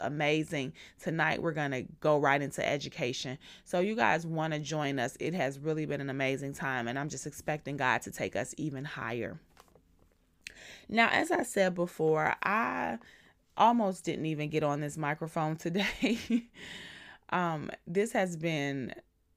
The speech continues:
the most emotionally, mentally, physically draining last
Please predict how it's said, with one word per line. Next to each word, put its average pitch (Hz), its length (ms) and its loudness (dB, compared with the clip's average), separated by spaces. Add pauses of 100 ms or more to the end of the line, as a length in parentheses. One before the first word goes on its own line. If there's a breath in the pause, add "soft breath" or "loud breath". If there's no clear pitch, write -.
(120)
the 170 220 0
most 156 580 -2 (380)
emotionally, 175 1040 0 (260 soft breath)
mentally, 175 840 0
physically 185 720 0
draining 156 720 0
last 147 380 2